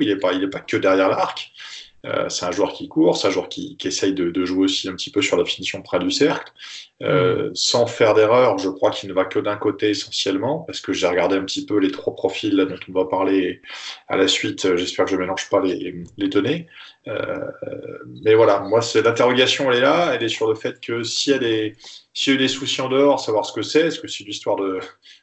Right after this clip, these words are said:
Speaker 1: de sac dans un coffre ou est-ce que c'est plus ? Euh, voilà, c'est un petit peu, c'est un petit peu spécial, mais ce pourcentage de lancers francs, moi, me, me questionne. Après, euh, euh, de manière plus large, le corps, il est N B A ready, il n'y a pas de souci. Le, lui, lui, on le met dans une équipe N B A, il peut jouer. Après, euh,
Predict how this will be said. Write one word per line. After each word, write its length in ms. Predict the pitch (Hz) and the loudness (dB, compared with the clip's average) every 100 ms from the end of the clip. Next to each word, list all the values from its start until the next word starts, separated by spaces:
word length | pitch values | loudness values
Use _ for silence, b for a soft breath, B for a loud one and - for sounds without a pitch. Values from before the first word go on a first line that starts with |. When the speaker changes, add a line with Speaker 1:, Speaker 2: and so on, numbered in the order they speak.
| _ | _
Speaker 1:
de 160 | 104 | -4
sac 280 | 107 - 101 | -2 0 0
dans 200 | 101 101 | -2 -4
un 80 | 104 | -6
coffre 380 | 107 120 117 101 | 0 0 2 -4
ou 60 | |
est-ce 100 | 95 | -6
que 80 | 101 | -8
c'est 180 | 95 98 | -6 -6
plus ? 420 | - 147 - - B B B B - | -2 -2 -2 -6 B B B B -6
Euh, 500 | 50 50 - - 95 | -2 -2 -2 -6 -2
voilà, 220 | 98 - | 0 0
c'est 160 | - | -4
un 80 | 151 | -6
petit 180 | - 110 | -6 -2
peu, 340 | 139 135 131 | 2 4 4
c'est 140 | 117 117 | 2 0
un 60 | |
petit 160 | 113 - | -2 -6
peu 100 | 117 | -6
spécial, 420 | - 110 - 151 | -4 -2 0 0
mais 100 | 123 | 0
ce 80 | 104 | -2
pourcentage 420 | 107 107 110 113 | -2 -2 0 2
de 40 | 113 | 2
lancers 300 | 110 110 104 | 0 0 0
francs, 220 | 135 135 | 0 0
moi, 120 | 110 | 0
me, 200 | 104 98 | 0 -2
me 100 | 98 | -4
questionne. 380 | 104 113 - 92 | -4 -2 0 0
Après, 320 | 95 - 117 | 0 2 4
euh, 140 | 101 90 - B B B B _ | 6 4 0 B B B B _
euh, 240 | - - - | -12 -10 -6
de 80 | |
manière 260 | 101 104 98 | -4 0 0
plus 140 | 117 | 2
large, 240 | 120 113 104 | 2 2 2
le 80 | 98 | 0
corps, 260 | - 101 | 4 2
il 60 | 98 | 2
est 60 | |
N 100 | 98 | 0
B 60 | 98 | 0
A 120 | 95 | 2
ready, 160 | 92 98 | 2 0
il 40 | |
n'y 60 | 101 | -2
a 40 | |
pas 100 | 95 | -2
de 40 | 107 | -8
souci. 400 | 90 - - - | -8 -10 -12 -16
Le, 380 | - - - 98 98 | -12 -10 -10 -10 -4
lui, 240 | 101 113 | -2 -2
lui, 240 | 104 113 | 0 2
on 80 | 123 | 2
le 40 | 104 | 2
met 60 | |
dans 60 | 104 | 0
une 160 | 101 107 | 0 -2
équipe 220 | 98 107 | -4 0
N 120 | 98 | 0
B 60 | 104 | 2
A, 40 | |
il 120 | 117 | 0
peut 120 | 113 98 | 2 2
jouer. 200 | 95 - | 4 2
Après, 360 | - 101 101 | 2 2 2
euh, 180 | 101 - | 0 -4